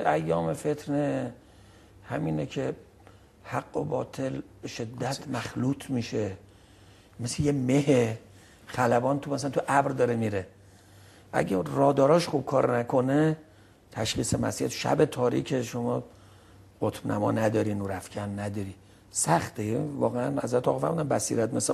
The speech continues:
Speaker 1: قطب نماست در دریای طوفانی. واقعاً اینه.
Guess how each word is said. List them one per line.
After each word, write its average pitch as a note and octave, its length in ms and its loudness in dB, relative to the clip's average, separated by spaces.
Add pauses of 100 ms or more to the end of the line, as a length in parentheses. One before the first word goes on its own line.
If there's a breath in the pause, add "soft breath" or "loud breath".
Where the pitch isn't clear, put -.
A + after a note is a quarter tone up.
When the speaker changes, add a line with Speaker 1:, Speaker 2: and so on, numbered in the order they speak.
(100)
Speaker 1:
قطب A#2+ 260 4
نماست G#2+ 440 -2
در G#2 180 -2 (600 soft breath)
دریای G2+ 320 -6
طوفانی. - 340 -6 (1200 soft breath)
واقعاً F3+ 240 -4
اینه. E3 500 0